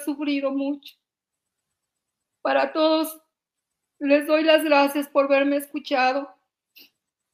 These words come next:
por haber estado aquí. No soy perfecta, pero mi testimonio espero que les sirva de algo. Y a los encargados, no engañen más a la feligresía, no engañen más a los hermanos.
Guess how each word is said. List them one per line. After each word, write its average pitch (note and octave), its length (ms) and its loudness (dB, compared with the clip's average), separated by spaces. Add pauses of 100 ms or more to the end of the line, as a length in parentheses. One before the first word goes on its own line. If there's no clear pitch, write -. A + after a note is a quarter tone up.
(260)
por C4+ 160 2
haber D4 160 8
estado D#4 400 2
aquí. D#4 640 -2 (1040)
No D4 220 4
soy E4+ 180 -6
perfecta, D4+ 960 -2 (960)
pero D4 200 8
mi D4+ 200 0
testimonio D#4+ 640 -2
espero D#4+ 420 2
que D#4 80 0
les C#4+ 220 2
sirva D4+ 340 0
de C4 140 -2
algo. D4+ 580 -2 (1200)
Y D#4+ 160 4
a D#4 80 4
los D#4 180 -2
encargados, E4 680 -2
no F4+ 180 -2
engañen D#4+ 540 -2
más D4 320 -4
a C#4+ 80 -4
la C#4+ 260 -4
feligresía, C#4 840 -4
no E4 140 -6
engañen E4+ 480 0
más D#4 260 -2
a C#4+ 80 -2
los C#4 240 -4
hermanos. C#4+ 600 -6